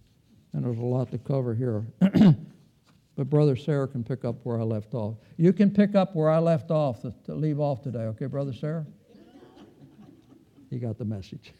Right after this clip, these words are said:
Addressing a sense of call. This is a good thing. <clears throat> It's a good part of the lesson. Addressing a sense of a call.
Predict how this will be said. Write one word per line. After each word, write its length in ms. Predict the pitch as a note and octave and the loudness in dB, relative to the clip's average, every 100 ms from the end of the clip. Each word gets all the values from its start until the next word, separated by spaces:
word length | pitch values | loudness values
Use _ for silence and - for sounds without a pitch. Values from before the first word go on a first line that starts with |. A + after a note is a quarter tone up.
| _ _ _ _ _ _ _ _ _ _ _ _ _ _ _ _ - - - _ _ _ _ - _ - | _ _ _ _ _ _ _ _ _ _ _ _ _ _ _ _ -16 -16 -16 _ _ _ _ -20 _ -4
Addressing 680 | D#3+ D#3 G#3 A3 A#3+ G3 E3 | -2 4 4 4 4 2 2
a 80 | |
sense 420 | D3 - F3+ E3 C3+ | -2 2 2 0 -4
of 160 | A2 | -8
call. 540 | - B2+ G2+ E2+ F2 - _ _ _ _ _ _ _ _ _ - | -4 -2 -2 -6 -14 -20 _ _ _ _ _ _ _ _ _ -4
This 260 | D3+ F#3 A3+ | 0 0 0
is 140 | G3 | 0
a 60 | E3 | 2
good 300 | D#3 C#3 - | 2 0 -2
thing. 340 | B2+ G2 E2+ - _ _ _ | -4 -4 -10 -20 _ _ _
<clears throat> 500 | - - F3 D3 A2 - C3 | 0 6 6 6 0 -10 -14
It's 200 | A#2 C3 | -10 -8
a 60 | |
good 300 | A2+ E3 D#3+ | 0 0 2
part 260 | E3 D3+ C3 | 2 4 2
of 80 | A2+ | 0
the 80 | |
lesson. 560 | A2 A#2 G2+ - F#2 E2+ _ _ _ _ _ _ - | -2 -4 -6 -10 -14 -16 _ _ _ _ _ _ -6
Addressing 600 | C#3+ C#3 G3+ - A3+ F3+ | -2 2 4 4 2 0
a 60 | C#3+ | -2
sense 460 | - F#3 C#3 - - | 0 0 0 -4 -6
of 140 | D3 | -6
a 60 | A2+ | -6
call. 540 | - C#3 A#2 F#2+ G#2+ | -4 -4 -4 -6 -12